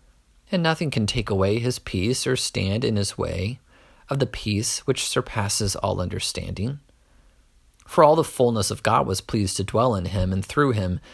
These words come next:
to reconcile to himself all things, whether on earth or in heaven, making peace by the blood of his cross. Simeon left in peace, believing that the blood of Jesus had atoned for the sins of the whole world.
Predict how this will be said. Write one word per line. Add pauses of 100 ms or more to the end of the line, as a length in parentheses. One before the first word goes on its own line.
(200)
to
reconcile
to
himself
all
things,
whether
on
earth
or
in
heaven,
making
peace
by
the
blood
of
his
cross. (1400)
Simeon
left (760)
in
peace, (1200)
believing
that
the
blood
of
Jesus (320)
had
atoned
for
the
sins
of
the
whole
world.